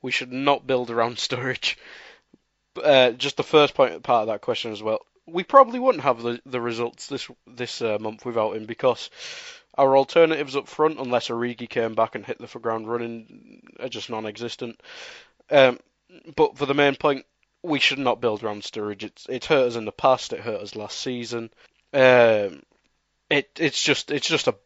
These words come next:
it's just a bad idea, 'cause you can't, you can't rely on his injuries being perfect for a season. And who should we build around?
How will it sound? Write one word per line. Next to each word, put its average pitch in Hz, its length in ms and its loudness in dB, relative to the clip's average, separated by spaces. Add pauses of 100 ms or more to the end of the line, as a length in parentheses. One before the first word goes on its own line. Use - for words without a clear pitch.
(120)
it's - 220 -2
just - 240 -2
a 107 60 0
bad 104 280 -2
idea, 107 460 0
'cause - 420 -6
you 104 300 -12
can't, 110 320 4 (140)
you 139 80 -6
can't 110 340 2 (280)
rely 104 400 2
on 104 100 -2
his 104 140 -10
injuries 101 500 -8 (220)
being 107 320 -4
perfect 107 540 -2
for 110 120 -6
a 107 60 -4
season. 113 500 -2
And 135 100 -2
who 160 160 4
should 180 220 6
we 170 140 -2
build 170 320 6
around? 170 520 4